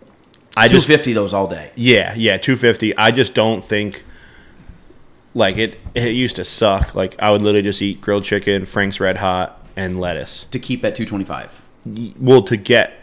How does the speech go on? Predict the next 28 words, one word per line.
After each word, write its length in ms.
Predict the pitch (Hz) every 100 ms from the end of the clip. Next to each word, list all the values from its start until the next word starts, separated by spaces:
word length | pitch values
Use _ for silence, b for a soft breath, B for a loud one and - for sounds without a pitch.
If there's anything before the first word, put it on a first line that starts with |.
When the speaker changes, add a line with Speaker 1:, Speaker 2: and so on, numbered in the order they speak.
| - _
Speaker 1:
like, 340 | 113 101 95 - - b -
when 160 | 123
I 80 | 120
was 240 | 120 98 -
in 120 | 117
the 80 | 107
two, 160 | 101 -
I 80 | 131
think 260 | 127 208 247
I, 280 | 156 110 - B B B -
I 40 |
think 280 | - - -
when 100 | 185
I 60 |
ran 200 | 117 117
the 60 | 110
Spartan 440 | - - 104 87 95
race, 240 | 87 -
I 60 | -
think 300 | - 127 107
I 100 | 98
was, 420 | 92 92 - - _ _ b b b b b b b _ _ B B B
I 60 | -
think 180 | 160 185
I 40 |
was, 120 | 165
like, 160 | 107 -
two, 580 | - 113 110 110 107